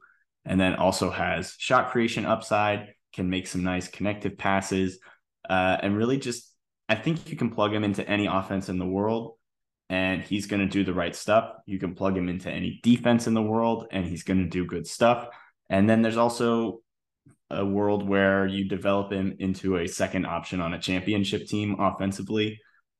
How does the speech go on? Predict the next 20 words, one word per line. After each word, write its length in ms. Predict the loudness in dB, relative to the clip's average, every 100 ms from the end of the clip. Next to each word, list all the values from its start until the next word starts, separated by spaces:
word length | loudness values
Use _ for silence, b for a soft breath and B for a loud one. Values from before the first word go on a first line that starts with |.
| _
and 680 | -6 -4 -2 -2 -2 -4 -8
he 300 | -8 2 2
is 180 | 2 0
your 400 | 0 0 -2 -2 -2
elite 400 | 0 2 0 0
wing 300 | -2 -2 -4
scorer 640 | -4 -4 -2 -2 -4 B B _ _
who 100 | -4
can 200 | -4 -4
make 380 | -2 -4 -6 -4
nice 300 | 0 2 0
passing 500 | 2 2 4 4 4
reads, 560 | 6 6 4 -2 -12 _ _ -20 -20 _
lock 300 | 0 2 2
up 100 | 0
other 240 | 0 0 0
players, 640 | 0 2 2 2 -2 -6 -6
make 240 | -4 -2
good 160 | -2 -2
rotations. 760 | -4 -2 -2 -2 -2 -4 -8